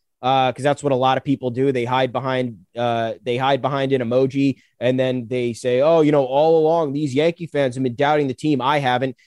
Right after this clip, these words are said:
Yeah, but you also haven't seen unforeseen, uh, moves, trades, transactions, and, and performances that nobody was expecting. You didn't expect that. Andrew Velasquez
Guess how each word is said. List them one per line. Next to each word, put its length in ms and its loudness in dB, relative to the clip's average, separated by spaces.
Yeah, 220 6
but 200 -2
you 160 0
also 300 2
haven't 400 -2
seen 340 -2
unforeseen, 920 -2
uh, 400 0
moves, 460 2
trades, 500 0
transactions, 800 -2
and, 240 -4
and 320 -8
performances 720 -2
that 200 -2
nobody 340 0
was 180 -2
expecting. 540 -6
You 80 -10
didn't 200 -6
expect 360 -6
that. 180 -2
Andrew 260 0
Velasquez 760 2